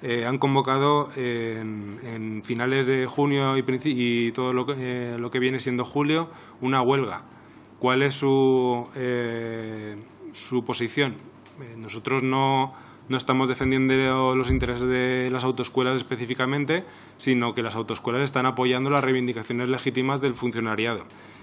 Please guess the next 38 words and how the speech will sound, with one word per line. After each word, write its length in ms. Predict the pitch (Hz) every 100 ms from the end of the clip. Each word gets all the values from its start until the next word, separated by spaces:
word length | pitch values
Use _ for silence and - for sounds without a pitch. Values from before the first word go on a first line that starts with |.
| -
Y 120 | 139
creemos 440 | 120 120 110 120 -
que, 380 | 131 127 135 -
eh, 320 | 123 117 117 107
debería 280 | 110 110
haber 180 | 113 123
una 240 | 123 127 127
valoración, 760 | 123 117 107 - 135 151 185 - - -
eh, 160 | 120 113
por 140 | 113
parte 240 | 117 113 127
de 100 | 127
la 320 | 123 120 117
D 80 | 120
G 180 | 131
T, 260 | 120 151 202 -
una, 640 | 127 123 123 123 123 120 - - - - -
un 340 | 131 127 127 123
constante, 540 | 131 120 135 139 139
eh, 920 | 135 135 131 127 123 117 - 135 127
diálogo 460 | 123 131 139 139 127
con 160 | 123
ellos 480 | 135 143 160 190 - - - - -
y, 280 | 143 135 123
desde 280 | 113 110 110
luego, 240 | 104 120
pues 160 | 120 -
que, 160 | 123
eh, 500 | 110 104 101 98 95 110
eh, 200 | 139 107 98
todo 200 | 113 113
ello, 340 | 113 127 139 - - - - -
eh, 640 | 143 120 113 107 104 101 98
sería 320 | 98 113 117
muy 240 | 120 127 135
enriquecedor 600 | 127 131 127 127 120 123
como 400 | 135 131 120 113
sociedad. 420 | 107 104 104 98